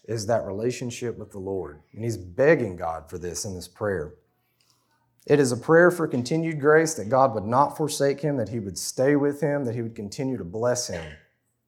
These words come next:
David knows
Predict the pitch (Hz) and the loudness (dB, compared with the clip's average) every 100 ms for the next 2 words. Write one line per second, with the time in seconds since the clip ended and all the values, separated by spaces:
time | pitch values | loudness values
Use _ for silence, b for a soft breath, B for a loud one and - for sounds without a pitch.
0 | _ _ _ _ _ b b b b 120 | _ _ _ _ _ b b b b 6
1 | 143 185 185 170 185 202 117 101 120 - | 8 10 8 6 8 8 6 2 -4 -8
2 | - | -10